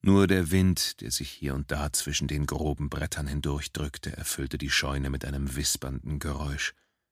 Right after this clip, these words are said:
Er ließ die Flammen der Kerzen tanzen und ihren flackernden Schein über die gesenkten Gesichter huschen.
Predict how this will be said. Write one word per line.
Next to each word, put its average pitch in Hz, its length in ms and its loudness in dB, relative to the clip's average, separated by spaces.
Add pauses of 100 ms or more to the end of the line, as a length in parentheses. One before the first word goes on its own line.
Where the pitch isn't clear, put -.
(480)
Er 90 120 4
ließ 90 180 6
die 95 120 0
Flammen 90 440 4
der 76 120 -2
Kerzen 78 600 -2
tanzen 76 600 -2
und 60 380 -12
ihren 73 220 -8
flackernden 73 600 -4
Schein 69 400 2
über 65 160 -8
die 69 140 -8
gesenkten 71 680 -4
Gesichter 71 560 -2
huschen. - 320 -8